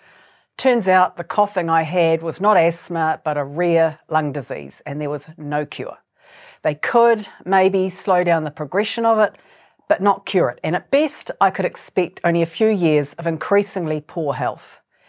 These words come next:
It was possible that a lung transplant could be considered, which would extend my life and give me a better quality of life. To cut a long story short, I did have a lung transplant just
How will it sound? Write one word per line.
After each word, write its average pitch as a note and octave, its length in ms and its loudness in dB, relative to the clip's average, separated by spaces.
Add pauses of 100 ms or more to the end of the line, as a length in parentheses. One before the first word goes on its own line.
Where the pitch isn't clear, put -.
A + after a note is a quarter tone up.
(460)
It D#3+ 120 -2
was D#3 140 -8
possible E4 640 2 (120)
that E3+ 120 0
a D3+ 60 4
lung F#3 240 4
transplant G#3 680 -2
could F3+ 180 -8
be E3+ 80 -6
considered, D3 600 -4 (240)
which F#3+ 200 -6
would F#3+ 100 0
extend A#3+ 500 0
my G3+ 120 4
life C#3+ 380 0 (300)
and F3 120 0
give F3+ 220 0
me E3 160 -4
a D#3 60 -4
better E3+ 180 -2
quality A3 480 -4
of A#2+ 140 -10
life. - 400 -14 (1080)
To - 80 -18
cut G#3+ 160 2
a F3+ 40 4
long A#3 220 4
story E3+ 300 0
short, D#3+ 360 -2
I D#3+ 140 0 (140)
did G3+ 200 4
have D3+ 220 -2
a D3 60 -2
lung C3+ 180 -2
transplant C3+ 760 -4
just - 360 -2